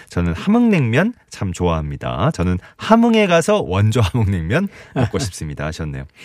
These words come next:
Speaker 2: 함흥하시니까
Speaker 1: 네.
Speaker 2: 함흥차사라는
Speaker 1: 아,
Speaker 2: 얘기가
Speaker 1: 그렇네요,
Speaker 2: 있잖아요.
Speaker 1: 그렇네요.
Speaker 2: 예. 함흥차사라는 게 잘 아시겠지만은
Speaker 1: 네.
Speaker 2: 그 태조 이방원이,
Speaker 1: 네.
Speaker 2: 아, 태종 이방원이 왕자의 난을 일으켜가지고요.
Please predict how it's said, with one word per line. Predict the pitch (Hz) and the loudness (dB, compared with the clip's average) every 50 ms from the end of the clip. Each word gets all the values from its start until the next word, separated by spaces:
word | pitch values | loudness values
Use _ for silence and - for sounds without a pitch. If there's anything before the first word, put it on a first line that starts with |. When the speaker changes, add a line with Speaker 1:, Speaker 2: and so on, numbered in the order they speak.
| - - - - | -18 -16 -14 -6
Speaker 2:
함흥하시니까 | - - 196 202 208 208 196 165 127 135 139 123 110 101 - 98 92 95 - - | -2 0 2 4 4 4 2 2 2 2 0 0 0 0 0 0 2 2 0 0
Speaker 1:
네. | 87 85 82 82 87 85 | -2 -4 -6 -8 -10 -6
Speaker 2:
함흥차사라는 | - - 196 226 214 - - 208 220 226 233 220 185 151 135 131 120 113 | -2 0 2 2 2 0 0 0 2 2 4 4 4 4 2 2 2 2
Speaker 1:
아, | 107 | 2
Speaker 2:
얘기가 | 104 107 117 143 | 4 4 4 4
Speaker 1:
그렇네요, | - 151 147 139 131 | 4 4 4 4 4
Speaker 2:
있잖아요. | 117 95 90 85 | 4 2 2 2
Speaker 1:
그렇네요. | 82 85 82 82 98 90 67 64 | 0 -2 -4 -2 -4 -4 -6 -8
Speaker 2:
예. | - - - - | -10 -14 -10 -4
함흥차사라는 | - 170 180 185 - 180 165 160 160 156 147 143 139 131 131 131 | 0 0 2 2 2 2 2 2 2 2 2 0 0 0 0 0
게 | 143 139 | 0 -2
잘 | - 127 127 135 | -2 -2 -2 -2
아시겠지만은 | 135 127 131 135 127 - 123 120 117 127 147 185 202 - | -2 -2 -2 -2 -2 -2 -2 -2 0 0 -2 -2 -4 -8
Speaker 1:
네. | - 76 73 69 73 - - - _ _ | -12 -12 -12 -12 -14 -18 -20 -20 _ _
Speaker 2:
그 | - - 135 131 123 117 - | -4 -2 0 0 0 0 -2
태조 | - 175 175 165 175 156 139 113 - | -2 -2 0 2 2 2 0 0 -4
이방원이, | - 156 160 160 143 151 143 127 120 113 104 101 104 120 127 98 | -4 -2 0 2 2 2 2 0 0 0 -2 -2 -2 -2 -2 -2
Speaker 1:
네. | 78 92 90 120 | -2 -2 0 2
Speaker 2:
아, | 135 127 101 - - _ - | 2 0 0 -4 -10 _ -4
태종 | - 185 170 190 185 160 | -2 0 0 0 0 2
이방원이 | 143 143 135 147 147 143 135 127 123 135 160 160 - | 2 2 2 2 2 0 0 0 0 -2 -2 -4 -4
왕자의 | - 110 127 160 170 180 160 147 | -2 0 0 0 2 2 0 0
난을 | 139 127 123 117 113 107 107 113 | 0 0 0 0 -2 -2 -2 0
일으켜가지고요. | 131 139 143 - 127 123 113 104 98 90 98 107 | 0 0 0 2 2 0 0 0 0 0 0 2